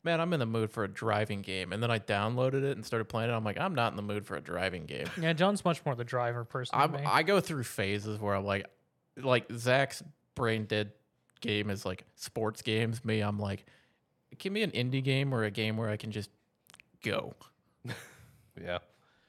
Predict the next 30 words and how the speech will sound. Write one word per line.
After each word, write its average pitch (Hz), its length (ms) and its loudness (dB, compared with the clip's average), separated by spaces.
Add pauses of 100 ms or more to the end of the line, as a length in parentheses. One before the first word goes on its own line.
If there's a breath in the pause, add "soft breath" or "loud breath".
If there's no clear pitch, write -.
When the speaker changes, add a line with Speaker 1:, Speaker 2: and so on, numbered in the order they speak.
(180)
Speaker 3:
Did 110 160 -8
you 156 100 6
ever 156 120 2
play, 139 320 4
like, 120 220 -2
the 123 80 -10
Forza 127 320 -2
Horizon 120 580 2
five? 127 380 4 (800)
Speaker 1:
No. 104 60 -10
Speaker 3:
It's 117 60 0
on, 107 100 -2 (100)
because 104 220 -12
it's 104 100 -8
on 123 160 -4
Game 123 180 -4
Pass, 90 320 -10
so - 60 -12
you 95 100 -8
should. 110 220 -8 (240)
Speaker 1:
J- - 160 -12
Speaker 2:
The 147 80 -2
last 156 260 6
Forza 143 320 2
Horizon 120 320 2
I 113 60 -4
played 120 200 -2
was 110 160 -6
two. 110 380 -4 (260)
Speaker 3:
Mm. 82 140 -12